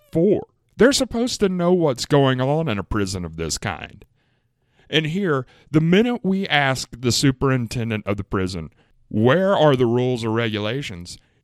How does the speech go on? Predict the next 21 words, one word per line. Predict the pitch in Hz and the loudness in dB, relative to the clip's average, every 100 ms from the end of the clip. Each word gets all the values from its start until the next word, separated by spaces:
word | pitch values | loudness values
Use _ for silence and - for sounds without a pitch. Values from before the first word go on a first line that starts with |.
| _ _ | _ _
he | - 311 | 2 6
doesn't | 285 254 277 269 | 6 4 -2 -2
know. | 302 311 240 _ _ _ _ _ - | -2 -2 -6 _ _ _ _ _ 0
Who | 233 294 | 4 4
is | 285 185 - | 2 -4 -4
to | 151 | -2
know? | 120 73 80 _ _ _ _ - | -2 -6 -12 _ _ _ _ -2
You're | 185 262 | 2 2
placed | - 214 285 294 - - | 0 -4 -2 -2 -6 -6
here | 131 107 | -2 -2
for | 104 160 | -2 -2
that | 170 247 202 | -2 -2 0
reason. | 196 247 269 156 - _ _ _ _ - | 2 2 0 -4 -10 _ _ _ _ -4
And | 185 | 0
if | 208 196 | 0 0
you | 254 | -2
don't | 233 220 | 0 -2
inquire, | 190 - 160 185 175 107 101 _ _ - | -4 -2 0 0 -2 -2 -4 _ _ -8
nobody | 170 190 202 185 190 180 170 | 2 4 6 4 4 2 2
else | 160 156 156 - | 2 0 0 -4
will. | 127 92 67 | -4 -4 -8